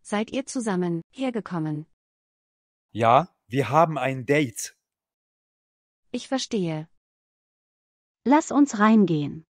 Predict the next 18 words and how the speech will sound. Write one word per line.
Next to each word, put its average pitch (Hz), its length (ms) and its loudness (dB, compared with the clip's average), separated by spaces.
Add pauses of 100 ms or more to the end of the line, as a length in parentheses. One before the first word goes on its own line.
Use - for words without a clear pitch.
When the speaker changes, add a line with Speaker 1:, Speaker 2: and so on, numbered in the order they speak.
(120)
Speaker 3:
Der 240 240 6
Film 294 420 6
beginnt 185 420 2
gleich. 165 440 -4 (2250)
Speaker 1:
Vier 277 320 -2
Tickets 269 420 -6
für 170 400 -4 (180)
Harry 202 280 -4
der 160 160 -8
Zauberer, 226 480 -6
bitte. 156 420 -10 (1500)
Vier 277 340 -4
Tickets 262 400 -6
für 165 420 -6 (220)
Harry 208 260 -4
der 160 160 -8
Zauberer, 214 500 -6
bitte. 156 420 -10